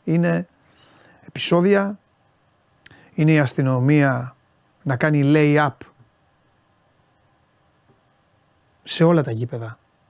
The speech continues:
με δακρυγόνα και να μολάει απλόχερα τον καρκίνο στα πνευμόνια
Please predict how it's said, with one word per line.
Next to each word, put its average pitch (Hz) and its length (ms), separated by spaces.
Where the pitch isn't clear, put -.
με 139 140
δακρυγόνα 131 840
και 143 140
να 135 140
μολάει 131 640
απλόχερα 131 800
τον 139 120
καρκίνο 135 600
στα - 200
πνευμόνια 139 760